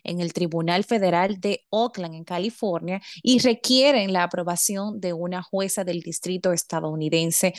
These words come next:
llamada Ivonne González. Los abogados de los demandantes valoraron el acuerdo en el rango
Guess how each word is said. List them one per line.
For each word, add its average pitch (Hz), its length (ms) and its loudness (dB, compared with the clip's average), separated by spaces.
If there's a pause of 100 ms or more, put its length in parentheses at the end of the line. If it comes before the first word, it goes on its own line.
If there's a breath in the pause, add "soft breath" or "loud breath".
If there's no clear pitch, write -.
(160 loud breath)
llamada 170 500 2
Ivonne 165 380 -6
González. 147 760 -4 (320 loud breath)
Los 254 260 2
abogados 233 600 4
de 214 100 -6
los 180 160 -8
demandantes 175 760 -2
valoraron 170 520 0
el 277 120 2
acuerdo 180 640 -2
en 180 160 -6
el 160 120 -6
rango 175 460 0